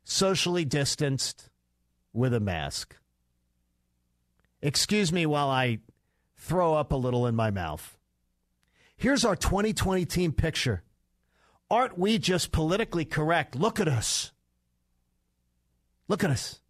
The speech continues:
So we're piled on top. Remember, remember when nobody was gonna be on top of each other in the dugout, Anthony? Remember that? Remember that talking point?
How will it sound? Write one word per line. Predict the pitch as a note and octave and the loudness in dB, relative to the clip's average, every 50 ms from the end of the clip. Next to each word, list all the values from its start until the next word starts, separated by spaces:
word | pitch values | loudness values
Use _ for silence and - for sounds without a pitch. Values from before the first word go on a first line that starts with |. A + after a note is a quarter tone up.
| _ _ _ _ _ _ _ _ _ _ _ _ - _ _ | _ _ _ _ _ _ _ _ _ _ _ _ -20 _ _
So | - - C4 A#3 G#3 F#3 - - - _ _ _ _ _ _ _ | 2 4 6 6 6 4 0 -6 -12 _ _ _ _ _ _ _
we're | - E3+ G#3 G#3 | -2 0 0 0
piled | - - - - B3+ D#4 E4+ F4+ F4+ F4 D#4+ | 2 2 2 4 4 4 6 6 4 4 4
on | C#4+ B3+ A#3 | 2 0 0
top. | - - A#3 B3 A3 E3+ | 0 0 0 0 0 0
Remember, | F#3+ A#3 D4 E4+ G4 F4+ - | -2 -2 0 0 0 -2 -2
remember | A3+ C4 D4+ F4+ F#4 F4+ F4 D#4+ | 0 0 0 2 2 0 2 2
when | C#4 A#3+ A3+ A3 G#3 F#3+ D3 - | 2 2 2 2 0 -2 -4 -4
nobody | D#3 E3+ F#3 F#3+ G#3+ G#3+ G3+ | -2 -2 0 0 0 0 0
was | F#3 D3 | -2 -2
gonna | - F#3+ F3 E3 | 0 -2 0 0
be | E3+ | 0
on | E3 D#3+ - | 0 0 0
top | - D#3 D#3 D3+ | 2 0 0 0
of | D#3 E3 D#3 | 0 -4 -2
each | C3+ - | 0 0
other | D#3+ D3+ D3+ D3+ | 0 2 2 2
in | D3 | 2
the | C3+ C3 | 0 0
dugout, | A2 B2+ B2+ C3+ C#3+ C#3+ C#3 C3+ | 0 0 0 0 0 0 2 2
Anthony? | C#3 C#3+ C#3 C3+ D3 C#3+ | 0 0 0 0 0 0
Remember | C#3+ C#3 C#3 D#3 F3 E3 | 0 0 0 0 0 0
that? | D#3+ D#3+ D#3+ - - _ - - _ | 0 -2 -2 -4 -10 _ -20 -6 _
Remember | E3+ G#3+ B3 | 0 0 2
that | A#3 A3+ G#3+ - | 0 0 0 0
talking | - F3+ F3 E3 - F3+ E3 | 0 0 0 0 0 -2 0
point? | - - F3 E3+ D3 | 0 0 0 -2 -2